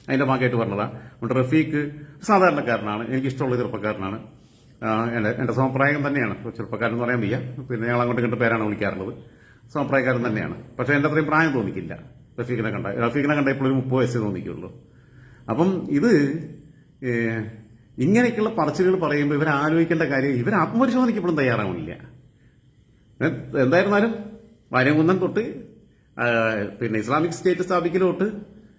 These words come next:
പിന്നെ ഹമാസിന്റെ ഈ വരെയുള്ള എല്ലാ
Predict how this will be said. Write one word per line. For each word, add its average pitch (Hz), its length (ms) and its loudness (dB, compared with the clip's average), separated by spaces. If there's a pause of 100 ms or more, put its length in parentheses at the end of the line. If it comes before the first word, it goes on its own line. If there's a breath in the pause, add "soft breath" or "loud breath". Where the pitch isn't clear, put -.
(220 loud breath)
പിന്നെ 104 680 0 (320 soft breath)
ഹമാസിന്റെ 170 880 2
ഈ 156 300 0 (560)
വരെയുള്ള 160 640 2
എല്ലാ 135 200 4